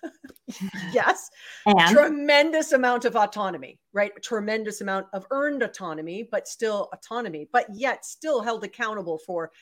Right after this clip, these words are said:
Speaker 1: certain things. But not if I look back twenty years ago or even longer, you know, how I was managed then versus how I'm managed now is night and day. I mean, it's not even on the same playing field, right? I mean, it's just completely different.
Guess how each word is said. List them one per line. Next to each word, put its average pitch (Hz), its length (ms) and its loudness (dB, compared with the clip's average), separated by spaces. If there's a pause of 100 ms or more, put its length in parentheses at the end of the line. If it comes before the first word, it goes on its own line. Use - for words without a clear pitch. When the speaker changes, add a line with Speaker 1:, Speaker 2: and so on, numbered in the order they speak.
(140)
Speaker 1:
certain 165 320 -10
things. 165 420 -6
But 202 220 -4
not 254 300 4 (100)
if 202 180 -8
I 180 100 0
look 190 260 -8
back 185 280 0 (280)
twenty 208 240 -4
years 196 260 -6
ago 165 440 -4 (240)
or 175 120 -4
even 175 200 -6
longer, 175 640 -2 (220)
you 180 160 -6
know, 165 180 -6
how 226 240 4
I 220 80 6
was 196 180 -2
managed 180 360 -6
then 196 260 -2
versus 180 260 -8
how 220 260 -2
I'm 196 120 -4
managed 170 320 -6
now 202 320 0
is 170 240 -10 (720)
night 233 520 -2
and 202 100 -4
day. 170 320 2
I 196 80 0
mean, 220 120 4
it's 220 120 -2
not 247 160 4
even 202 160 0
on 185 120 -2
the 170 80 -6
same 170 440 -6 (280)
playing 185 460 -4
field, 131 340 -12
right? 175 160 -2
I 170 60 -6
mean, 170 140 -6
it's 170 140 -10
just 175 200 -14 (300)
completely 214 440 -6
different. 196 400 -2